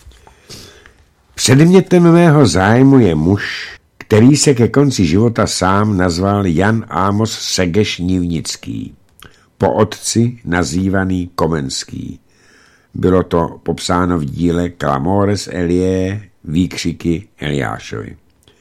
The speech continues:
Rodina Komenských vzešla z Komni. V Nivnici se roku patnáct set devadesát dva narodil on sám. V Uherském Brodě žili a skonali jeho rodiče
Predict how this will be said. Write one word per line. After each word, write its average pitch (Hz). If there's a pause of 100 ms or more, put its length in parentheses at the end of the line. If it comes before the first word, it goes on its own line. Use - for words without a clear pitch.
(760)
Rodina 135
Komenských 135
vzešla 110
z -
Komni. 80 (500)
V 80
Nivnici 101 (640)
se -
roku 117
patnáct 110
set 117
devadesát 90
dva 73 (200)
narodil 85
on 82
sám. - (640)
V -
Uherském 139
Brodě 104
žili 87
a 98
skonali 98
jeho 101
rodiče 87